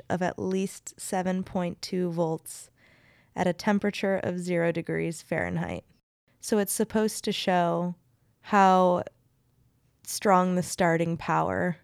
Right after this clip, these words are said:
for a battery is in cold weather, but there's a lot of, like, weird quirks about that measurement itself.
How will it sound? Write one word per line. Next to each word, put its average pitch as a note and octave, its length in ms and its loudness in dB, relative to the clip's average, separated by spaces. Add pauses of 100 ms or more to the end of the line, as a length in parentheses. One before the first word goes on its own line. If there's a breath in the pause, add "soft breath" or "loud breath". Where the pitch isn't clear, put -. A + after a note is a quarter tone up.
(480 soft breath)
for E3+ 580 0
a F3 80 -2
battery E3 540 2
is E3 240 0
in F3 140 -2
cold F3+ 280 -2
weather, F3 580 -2 (520 soft breath)
but F3+ 520 0 (260)
there's F#3+ 280 -2 (100)
a F#3 100 2
lot F3+ 220 4
of, F3 160 -2
like, F3+ 460 -2 (160)
weird F#3+ 380 4
quirks F3 420 0
about E3+ 380 0 (140)
that E3+ 440 2 (260)
measurement F3 540 2
itself. - 720 0